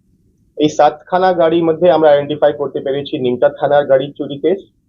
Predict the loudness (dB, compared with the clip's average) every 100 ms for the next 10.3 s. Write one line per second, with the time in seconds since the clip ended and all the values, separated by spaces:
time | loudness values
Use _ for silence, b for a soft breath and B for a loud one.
0 | _ -4 -4 -2 -6 -6 -8 _ -12 -8
1 | -4 -2 0 0 -2 -8 -10 -4 -4 -6
2 | _ _ _ -6 -2 2 0 0 -4 0
3 | 0 0 -2 -4 -12 -6 -2 -2 -4 -8
4 | -4 0 0 0 -2 -2 _ _ -2 0
5 | 2 -2 0 -2 0 -2 0 -4 -4 -20
6 | _ _ _ _ _ -2 0 2 4 4
7 | 2 -4 _ -4 0 2 2 0 0 2
8 | 2 0 -2 0 0 0 -2 0 -4 -2
9 | -2 0 0 -2 -4 -4 -2 0 -2 -2
10 | -4 -2